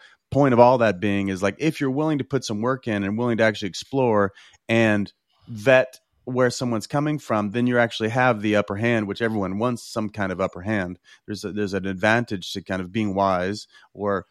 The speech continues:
you know, playing a few steps ahead. Dan, you're phenomenal at this. Um, and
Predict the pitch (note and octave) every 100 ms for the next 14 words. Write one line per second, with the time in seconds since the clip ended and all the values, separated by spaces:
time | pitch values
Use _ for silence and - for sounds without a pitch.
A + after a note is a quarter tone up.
0 | - G#2+ G2+ G#2 G2+ G2 - G#2 G2 F#2+
1 | - - G2 G2 G2 F2+ F#2+ F#2 G#2 F#2+
2 | - - G#2 F#2+ G#2 G2+ F2 E2+ F2+ F2
3 | - _ _ - _ - G2+ G2 F#2+